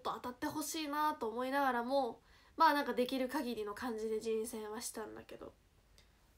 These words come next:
そう、出陣、出陣にね、三期生三人。はるちゅんが経験者だったかな。そうそう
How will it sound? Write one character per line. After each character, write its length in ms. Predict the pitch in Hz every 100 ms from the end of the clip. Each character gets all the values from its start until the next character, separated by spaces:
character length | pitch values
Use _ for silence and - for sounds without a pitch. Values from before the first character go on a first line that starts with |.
| - -
そ 180 | -
う、 80 | 254
出 260 | 247 - 269
陣、 880 | 269 269 269 269 269 262 262 262 - - _ _ _ _ _ _ _ - _ -
出 200 | - 269
陣 280 | 240 254 226
に 100 | 233
ね、 140 | 254
三 200 | 277 254
期 120 | 233 -
生 100 | 226
三 320 | 247 226 220
人。 260 | 220 220 - _ _ _ _ _ -
は 60 |
る 140 | 339 262
ち 160 | -
ゅ 20 |
ん 100 | 220
が 80 | 208 202
経 180 | 226 214
験 260 | - 220
者 100 | 220
だ 60 | 233
っ 40 | - -
た 60 |
か 100 | 269
な。 80 | 285 330 _ - _ _ _ _ _ _ _ - - - _ -
そ 40 | -
う 40 |
そ 160 | -
う 40 | -